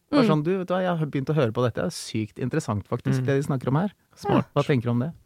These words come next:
Speaker 2: Og så må jeg bare sånn fra, eh, jeg bare husker da jeg ble sammen med min, eh, mann for mange år siden, så var jeg veldig opptatt av å ikke være hun som nega, ikke være hun som klagde, eller hun som
Speaker 3: Mm.
Speaker 2: kranglet. Jeg skulle være verdens beste kjæreste,
Speaker 3: Mm.
Speaker 2: som syntes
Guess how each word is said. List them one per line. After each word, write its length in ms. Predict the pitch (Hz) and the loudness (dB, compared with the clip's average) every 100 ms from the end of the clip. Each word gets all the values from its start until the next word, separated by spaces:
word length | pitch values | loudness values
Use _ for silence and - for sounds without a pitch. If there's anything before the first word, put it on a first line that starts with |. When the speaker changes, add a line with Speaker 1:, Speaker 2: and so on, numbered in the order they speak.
| _ _ _ _ - | _ _ _ _ -4
Speaker 2:
Og 80 | - | 4
så 60 | |
må 20 | 330 | 6
jeg 80 | |
bare 160 | 302 277 | 8 6
sånn 160 | 277 269 | 6 4
fra, 240 | 277 269 - | 6 6 6
eh, 1120 | 254 247 247 240 233 233 - - - - - | 6 6 6 6 4 4 2 2 0 0 2
jeg 220 | 254 262 | 6 6
bare 100 | 254 | 6
husker 320 | 254 - - | 4 2 2
da 300 | 208 214 214 214 | 6 8 10 8
jeg 220 | 196 190 | 8 6
ble 80 | 208 | 6
sammen 260 | 208 190 | 6 4
med 20 | 196 | 4
min, 300 | 185 185 185 | 4 4 4
eh, 200 | 185 185 | 4 4
mann 240 | 190 202 240 | 6 6 6
for 120 | 233 | 4
mange 160 | 208 | 6
år 160 | 190 180 | 6 4
siden, 300 | 185 185 269 | 2 2 0
så 100 | - 247 | 4 6
var 180 | 233 | 6
jeg 40 | 226 | 6
veldig 160 | 214 202 | 6 4
opptatt 320 | 180 202 190 | 4 2 4
av 140 | 202 | 4
å 60 | 202 - | 4 2
ikke 300 | - - 226 | -4 2 6
være 320 | 208 175 202 | 8 6 6
hun 240 | 220 202 214 | 6 6 6
som 240 | - 208 | 2 2
nega, 400 | 208 180 165 175 180 | 2 2 2 0 0
ikke 260 | 240 - 208 | -2 0 4
være 220 | 185 190 | 4 4
hun 160 | 190 175 | 2 2
som 180 | 202 | 0
klagde, 300 | 196 202 185 | 2 2 2
eller 160 | 156 170 | 0 2
hun 260 | 180 185 139 | 4 4 6
som 160 | 127 | 6
Speaker 3:
Mm. 40 | 117 | 6
Speaker 2:
kranglet. 240 | 196 175 | 6 4
Jeg 60 | 190 | 2
skulle 240 | 233 202 | 4 4
være 100 | 196 | 6
verdens 400 | 196 185 165 214 | 4 4 2 -2
beste 240 | - - 208 | -2 -2 4
kjæreste, 400 | 202 175 - 339 | 4 4 2 2
Speaker 3:
Mm. 260 | 139 131 135 | 2 -2 2
Speaker 2:
som 60 | 254 | 2
syntes 200 | 269 | 2